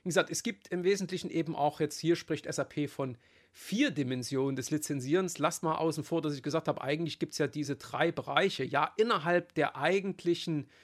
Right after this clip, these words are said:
ähm, Denke von S A P unterscheidet dann,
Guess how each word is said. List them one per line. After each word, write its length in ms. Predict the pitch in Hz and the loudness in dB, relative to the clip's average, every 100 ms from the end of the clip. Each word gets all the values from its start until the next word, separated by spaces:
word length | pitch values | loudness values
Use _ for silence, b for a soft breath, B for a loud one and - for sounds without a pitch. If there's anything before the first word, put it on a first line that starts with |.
| b b b _ - | b b b _ -4
ähm, 520 | 139 139 143 139 127 | 0 2 0 -2 -2
Denke 280 | 147 180 - | 0 2 0
von 200 | - 151 | -2 -2
S 180 | - 156 | -2 0
A 60 | |
P 380 | 139 - 151 151 b b b | -2 0 0 0 b b b
unterscheidet 960 | - 160 175 - - 117 165 175 113 - _ | -4 -2 -2 -4 -6 0 0 0 -4 -8 _
dann, 420 | 143 147 156 156 | 0 0 -2 -4